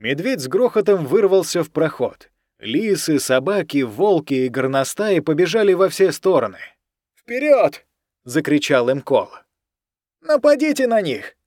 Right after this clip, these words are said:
то есть отвлеките мастеров! Заставьте их уйти". "Да, отвлеките!"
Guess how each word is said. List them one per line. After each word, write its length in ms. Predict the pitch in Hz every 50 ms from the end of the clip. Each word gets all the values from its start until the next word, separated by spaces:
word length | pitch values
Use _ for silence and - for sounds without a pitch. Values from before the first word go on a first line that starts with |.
| _ -
то 160 | 254 247 240
есть 300 | 226 226 202 - - -
отвлеките 600 | 247 233 208 - 247 277 269 - 294 247 - 240
мастеров! 680 | 233 240 220 - - 262 269 269 233 165 123 - - _ _ _ _ _ _ _ _
Заставьте 640 | - 165 190 240 240 - - 285 262 233 - - 240 233
их 140 | 196 -
уйти". 440 | 240 240 220 160 - 233 190 127 101 - - _ _ _ _ _ _ _ _ _ _ _ _ _
"Да, 440 | _ 254 330 330 320 269 190 151 - -
отвлеките!" 1000 | - - 254 240 240 254 285 302 294 - 311 294 190 - 175 117 - - -